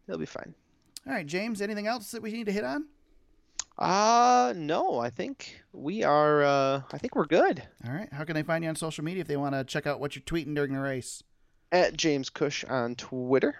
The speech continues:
Speaker 2: You can find me at T Super Speedway on Twitter. I will not be tweeting during the race this weekend 'cause I will be at hockey, so I have to watch it delayed.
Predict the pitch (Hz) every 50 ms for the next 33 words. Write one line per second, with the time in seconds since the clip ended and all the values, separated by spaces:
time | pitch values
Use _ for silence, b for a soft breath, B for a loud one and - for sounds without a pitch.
0 | _ - - 127 123 113 - 127 123 123 127 127 127 135 - - 131 131 - -
1 | - - 151 135 - - 139 - 135 - - 147 151 156 156 156 151 147 147 -
2 | - 151 151 156 147 - 127 120 113 104 101 104 117 123 151 190 - 131 120 -
3 | 120 113 110 107 104 101 101 101 98 98 101 101 - 104 95 - 101 101 - 101
4 | 101 98 95 101 101 104 101 95 107 104 - 110 110 101 92 - - - - -
5 | 90 104 107 - 107 107 104 101 - - - - 104 107 107 104 101 -